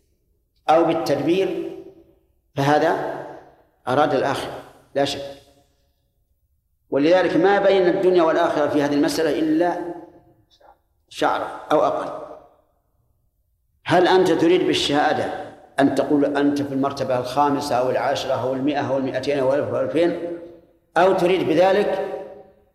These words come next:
أن تتبوأ مكانا تنفع به الناس؟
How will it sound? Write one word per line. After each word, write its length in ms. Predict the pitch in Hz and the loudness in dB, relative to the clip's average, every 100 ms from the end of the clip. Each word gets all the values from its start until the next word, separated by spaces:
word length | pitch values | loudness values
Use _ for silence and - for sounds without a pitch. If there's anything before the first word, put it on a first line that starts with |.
| 143 | 2
أن 160 | 147 | 4
تتبوأ 760 | 143 139 139 147 160 135 135 127 | 4 2 2 4 4 2 0 0
مكانا 880 | 127 123 147 156 160 185 - - - - - _ _ | -4 0 2 2 2 0 -2 -8 -12 -18 -20 _ _
تنفع 340 | 170 160 135 | -2 2 2
به 140 | 123 135 | 0 -2
الناس؟ 420 | 117 101 - - | -4 -6 -10 -12